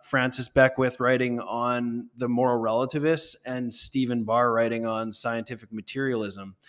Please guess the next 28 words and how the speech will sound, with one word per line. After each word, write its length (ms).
So 500
the 140
idea 420
is 640
here 380
to 220
address 800
all 260
of 220
these, 540
all 240
of 140
these 180
different 460
groups 420
that 180
are 300
most 360
likely 440
to 100
be 180
encountered 580
by 220
us 200
today 420
in 140
this 180
culture. 500